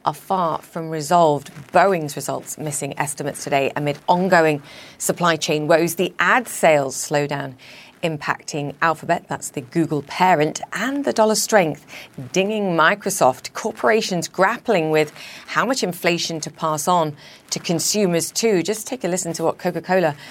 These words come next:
McDonald's, and Unilever said. They're all seeing sales hold up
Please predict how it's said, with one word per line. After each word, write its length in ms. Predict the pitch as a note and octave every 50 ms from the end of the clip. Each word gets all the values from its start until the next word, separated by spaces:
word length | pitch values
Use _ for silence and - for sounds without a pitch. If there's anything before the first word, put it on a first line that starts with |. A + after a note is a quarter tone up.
| - - - - -
McDonald's, 600 | - E3 - - - F#3 E3+ F3+ F3 E3 D3+ D3 -
and 200 | - D#3+ D#3+ D#3
Unilever 420 | F3+ G#3 A3 A3 F3+ D3+ D3 D3+
said. 220 | D3 - D3+ D3
They're 160 | - E3+ - - -
all 300 | - A3+ A#3+ C#4 D4+ E4+
seeing 340 | D#4+ - - A3+ G3 F3+ F3
sales 320 | E3+ - G3 F3 D#3+ D3+
hold 320 | - - - D#3+ D3+ D3+ D3
up 180 | F#3 D#3+ -